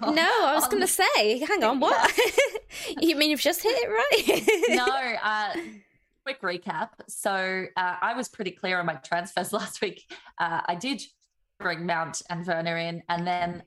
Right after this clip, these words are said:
Speaker 1: I, one hour before the, the deadline, I realized that, uh, I had no defense. <laughs>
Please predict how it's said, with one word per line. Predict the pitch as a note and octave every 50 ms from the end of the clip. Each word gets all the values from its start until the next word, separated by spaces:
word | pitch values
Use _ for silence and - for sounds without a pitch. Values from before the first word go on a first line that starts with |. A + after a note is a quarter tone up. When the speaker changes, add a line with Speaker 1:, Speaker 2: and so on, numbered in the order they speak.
| _ -
Speaker 1:
I, | F3+ F3+ F3 F3 F3 F3 F3 F3 - -
one | F#3 F#3 G#3+ G#3+ A#3 C4 A#3+
hour | - - G#3 G#3 G#3 G#3 G3+ F#3+ F#3 F#3
before | F3+ F3+ - _ G3 F#3+ F3 F3 F3 F3
the, | F3+ E3+ E3 E3 E3 D#3+ D#3+ D#3+ D#3+ D3+ - D#3+ - -
the | F3
deadline, | E3 F3+ E3 E3 D#3+ F3 D#3+ D#3 D#3 D#3 D#3+ E3+ - - - - -
I | - F3+
realized | F3 F3 F#3 F3 E3+ E3 D#3 D3+ D3+ D#3 D#3+ - - - - - _ -
that, | D#3+ D3 - - - E3+
uh, | - C#3 C2 -
I | G3
had | G3+ B3 C4 A#3+ G#3+
no | G#3 F#3 E3+ E3+
defense. | E3+ E3+ D#3+ - - - - - - - - - -
<laughs> | A3+